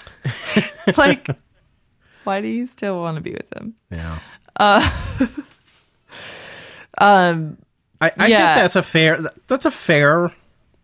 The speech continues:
Speaker 2: reaction,
Speaker 1: I guess I'm
Speaker 2: really.
Speaker 1: speaking from, like, personal experience, but, like,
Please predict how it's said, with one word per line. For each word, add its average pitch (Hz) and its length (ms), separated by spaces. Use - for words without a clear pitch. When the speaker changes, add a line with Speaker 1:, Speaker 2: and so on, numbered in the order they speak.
Speaker 2:
reaction, 175 360
Speaker 1:
I 202 40
guess 202 200
I'm - 100
Speaker 2:
really. 185 240
Speaker 1:
speaking 180 260
from, 165 320
like, 160 220
personal 143 600
experience, 139 760
but, 196 220
like, 185 400